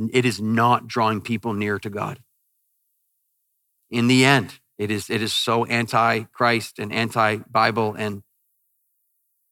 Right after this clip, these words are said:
you gotta think so clearly, because at the end of the day, all that matters, you're really in two categories of people.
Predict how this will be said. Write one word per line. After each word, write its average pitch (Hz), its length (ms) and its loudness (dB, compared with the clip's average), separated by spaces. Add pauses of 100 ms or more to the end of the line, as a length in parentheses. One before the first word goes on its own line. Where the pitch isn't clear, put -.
(380)
you 113 120 -4
gotta 120 140 4
think 117 180 -2
so 113 180 -2
clearly, 113 500 -2 (600)
because 117 240 0
at 110 100 -2
the 120 80 2
end 117 80 2
of 110 80 -4
the 113 60 -4
day, 110 160 0
all 113 160 0
that 107 120 -4
matters, 107 360 0
you're 107 100 -4
really 110 240 -2
in 101 80 -4
two 113 160 -6
categories 104 560 -2
of - 140 -16
people. 107 400 -10